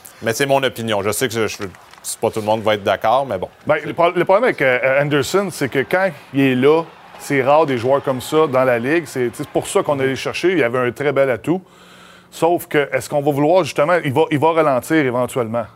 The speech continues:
Speaker 2: Tu sais, ça, c'est sûr et certain. Est-ce que les autres équipes vont vouloir le mettre dans un top six ? Non. Donc, c'est cher payé pour le mettre sur une troisième ligne à ce prix-là pour un joueur comme lui, qui devrait brasser, qui devrait,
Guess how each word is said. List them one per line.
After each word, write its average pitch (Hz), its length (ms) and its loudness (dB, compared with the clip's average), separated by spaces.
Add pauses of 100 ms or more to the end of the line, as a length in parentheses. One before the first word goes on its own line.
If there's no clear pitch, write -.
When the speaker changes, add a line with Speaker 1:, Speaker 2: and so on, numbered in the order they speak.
Speaker 2:
Tu - 140 -6
sais, 139 40 -4
ça, 165 220 -4
c'est 139 180 -10
sûr 165 320 0
et 143 100 0
certain. 143 360 -4 (280)
Est-ce 117 120 -6
que 165 60 2
les 151 120 2
autres 165 200 2
équipes 202 200 -2
vont 139 120 2
vouloir 135 220 4
le 135 120 2
mettre 151 220 0
dans 127 200 2
un 131 80 0
top 127 240 -4
six ? - 460 -2 (260)
Non. 131 380 0 (240)
Donc, 120 140 -6
c'est 135 160 -4
cher 175 320 2
payé 139 420 0
pour 139 220 0
le 117 120 0
mettre 135 360 -2 (260)
sur 117 220 -8
une 113 120 -8
troisième 117 560 0
ligne 131 360 -4 (320)
à 110 80 -4
ce 127 140 -4
prix-là 117 360 -4
pour 110 240 -8
un 110 120 -6
joueur 120 320 0
comme 113 200 -6
lui, 139 80 -4
qui 135 120 -12
devrait 175 280 2
brasser, 123 400 0
qui - 120 -10
devrait, 151 420 0